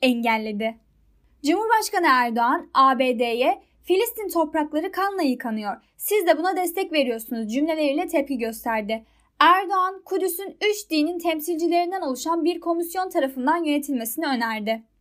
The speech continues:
A B D Dışişleri Bakanı Antony Blinken, Gazze'de uluslararası medya kuruluşlarının ofislerinin bulunduğu ve İsrail tarafından yıkılan binada İsrail'in iddiasının aksine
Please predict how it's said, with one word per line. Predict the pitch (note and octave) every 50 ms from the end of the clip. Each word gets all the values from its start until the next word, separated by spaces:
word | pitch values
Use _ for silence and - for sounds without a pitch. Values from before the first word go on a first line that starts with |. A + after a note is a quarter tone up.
| _ _ _ _ _ _ _ _ -
A | D4+ C#4+ D4+ D#4+ D4
B | F4+ F#4+ F#4
D | F4+ G#4+ A4 F#4 A4
Dışişleri | G#4+ - - - - - F4+ D4+ A#3
Bakanı | A#3 A3+ - B3+ A3+ A3+ B3+ C4 - -
Antony | C4+ C4+ C#4 D4 D4+ D#4+ D4+ D#4 D4
Blinken, | D4 D4 D4+ D4+ D4+ D4 - A#3+ B3 - - _ _ _ _ - C4
Gazze'de | C4 D4 F4 F#4+ F4 G4 F#4 D4+ F#4+ D4+
uluslararası | E4+ E4+ E4+ E4+ - G4 F#4+ F#4+ F4+ E4+ - F#4
medya | F#4 F#4+ F#4 E4+ G4 D#4
kuruluşlarının | - C#4 C4 B3 B3 B3 A#3+ - - B3 A#3+ C4 E4 - -
ofislerinin | D4+ E4 D4+ - - - F4 F4+ F4+ F#4 F#4 F4+ D4
bulunduğu | C4 A#3 A3 G#3 G#3 G3+ G3 G#3+ A#3+ D4 F#4+ - _ _ _ -
ve | D4+ D#4
İsrail | E4+ E4+ E4+ - A4+ G#4+ A4+ A4+ A4+ G#4
tarafından | G#4 G4+ F#4+ F#4 E4+ F#4 F#4+ F#4+ F#4+ G4+
yıkılan | G4+ F#4+ F4+ F4+ F4+ G4 G4 G4 F#4+ E4
binada | E4 C4 C4 A#3 A3+ A3+ A3+ C#4+ F4 F4+ - -
İsrail'in | D4 D4 D4 - D#4 F4+ F4+ F4+ F4 F4+ F#4 C#4+
iddiasının | - D4+ D4+ - - E4 E4+ E4 E4 - F4+ G4 G#4 G4
aksine | E4 C4+ - - - - A3+ A#3+ D4 E4+